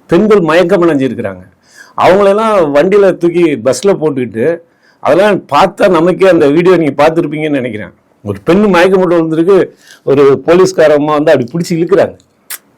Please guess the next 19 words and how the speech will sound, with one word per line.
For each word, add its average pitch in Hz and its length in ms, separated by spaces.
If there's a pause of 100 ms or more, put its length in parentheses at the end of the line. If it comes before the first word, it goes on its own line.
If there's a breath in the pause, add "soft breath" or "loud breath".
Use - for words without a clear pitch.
(120)
இந்த 120 200 (560 loud breath)
நம்ம 139 220
சிங்கள 180 400
ராணுவம் 156 440
வந்து 147 220 (260)
தமிழ் 156 340
பெண்களை 160 380
வந்து 147 260 (520 soft breath)
செத்து 151 260
போன 160 280
பிறகு 151 320
இழுத்துட்டு 143 280
போறது 143 340
காமிப்பாங்களா, 117 640
அந்த 160 200
மாதிரி. 208 240
அதாவது 175 360
ஒரு 160 120 (100)
மனிதர் 202 480